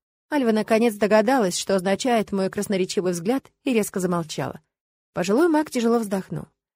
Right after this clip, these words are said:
«Дорогие девушки, вы хотя бы заранее договаривайтесь, что именно врать будете,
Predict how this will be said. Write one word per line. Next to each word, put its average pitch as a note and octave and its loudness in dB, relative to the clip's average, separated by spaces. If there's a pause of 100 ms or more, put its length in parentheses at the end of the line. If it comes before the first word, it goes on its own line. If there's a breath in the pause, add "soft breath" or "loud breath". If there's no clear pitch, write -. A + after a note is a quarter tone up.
(120)
«Дорогие D4 10
девушки, C#4 6
вы A3+ 6
хотя C#4 6
бы C4+ 4
заранее D4 10
договаривайтесь, B3 8
что C#4 6
именно C4 6
врать C4+ 8
будете, E3 -4